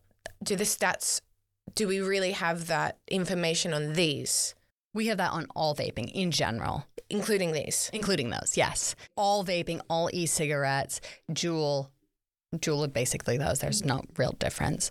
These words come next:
Speaker 2: They're, across the board, those statistics do exist. They found that people that are choosing to vape,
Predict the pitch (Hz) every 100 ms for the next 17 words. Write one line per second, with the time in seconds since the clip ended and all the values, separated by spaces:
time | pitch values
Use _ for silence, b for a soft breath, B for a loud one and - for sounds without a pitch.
0 | B B _ 190 - 208 185 151 - 160
1 | 143 131 143 131 - 131 110 - 139 -
2 | - 170 151 143 - 117 110 139 135 135
3 | 127 - 165 160 139 139 139 127 B B
4 | B B _ _ - 190 170 156 143 147
5 | 143